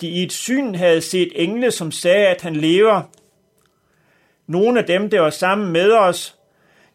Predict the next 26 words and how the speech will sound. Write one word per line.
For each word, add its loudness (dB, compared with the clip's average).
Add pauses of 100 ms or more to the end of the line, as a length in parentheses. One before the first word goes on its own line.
gik -6
så 2
ud 0
til -6
graven 2 (440)
og -4
fandt 0
det -2
sådan, 0
som -10
kvinderne -2
havde 0
sagt. -4 (760)
Men -6
ham -6
selv 0
så 0
de -6
ikke. -2 (1600)
Da 2
sagde 2
han -2
til -2
dem, -2 (720)
"I -2
uforstandige, -2